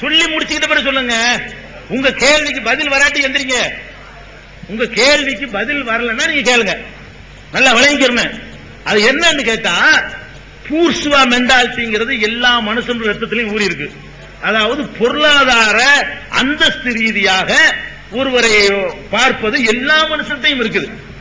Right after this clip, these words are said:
இப்ப இவர் சொல்றாரு, எத்தனையோ பகுதிகளில் தேவர் சமுதாயத்துக்காரங்க கூலி வேலை செய்வாங்க. இவர் பண்ணையாரா இருப்பாரு, சுப்பான்னு தான் கூப்பிடுவாரு. கூலி வேலை செய்யறவர் அவ்வளவுதான்.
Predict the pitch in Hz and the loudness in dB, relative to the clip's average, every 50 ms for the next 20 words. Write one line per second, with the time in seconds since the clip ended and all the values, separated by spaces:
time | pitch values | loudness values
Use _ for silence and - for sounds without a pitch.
0 | - - 220 247 214 - - 175 196 262 311 294 - - - - - - - - | -12 -4 -4 -4 -4 -2 0 2 2 4 2 2 -2 -4 -10 -12 -16 -16 -14 -6
1 | 214 240 240 208 190 240 269 277 277 254 208 165 - - - - - - - - | 0 0 0 2 2 2 2 4 4 4 2 0 -4 -8 -14 -16 -18 -20 -20 -20
2 | - - - 202 214 - 247 254 277 311 311 302 262 254 240 247 254 233 247 254 | -12 -2 0 0 0 0 0 2 4 4 4 4 2 2 2 2 2 2 0 2
3 | 269 269 - - 208 247 294 320 311 294 262 - 233 233 240 233 220 220 214 - | 2 0 0 0 2 4 4 4 4 2 0 0 -4 -4 -2 -2 0 0 0 -2
4 | 202 180 196 185 180 180 175 196 226 269 285 269 - - - - - - - 262 | -2 0 0 2 2 0 0 0 2 2 2 2 0 -4 -10 -14 -16 -12 -6 -2
5 | 320 320 294 269 254 254 269 240 - 226 233 226 214 190 170 147 - - - - | 0 0 2 2 2 4 2 4 2 2 2 4 2 2 2 0 -6 -6 -12 -16
6 | - - - - - - 214 247 277 285 285 285 202 233 254 277 285 277 262 254 | -18 -18 -18 -18 -12 -4 -2 4 4 4 4 4 0 0 2 2 4 4 4 4
7 | 247 240 226 - 233 214 180 151 - - - - - - - - - - - - | 2 2 0 0 0 0 0 0 -4 -8 -14 -16 -18 -18 -18 -20 -20 -18 -12 -10
8 | 240 233 - - 240 247 240 247 247 233 202 214 170 185 165 160 131 - - - | -10 -8 -4 -2 -2 0 0 -2 -4 -2 -2 -2 -2 -2 -4 -4 -6 -6 -8 -16
9 | - - - - - - - - - - - - 285 320 339 330 302 262 277 294 | -18 -18 -18 -18 -20 -20 -20 -20 -20 -18 -10 -8 -4 -2 0 0 0 2 2 4
10 | 320 330 311 - 294 294 285 277 277 254 247 262 262 277 277 277 269 233 170 | 4 4 2 2 0 2 2 2 4 2 2 2 2 2 2 4 2 2 0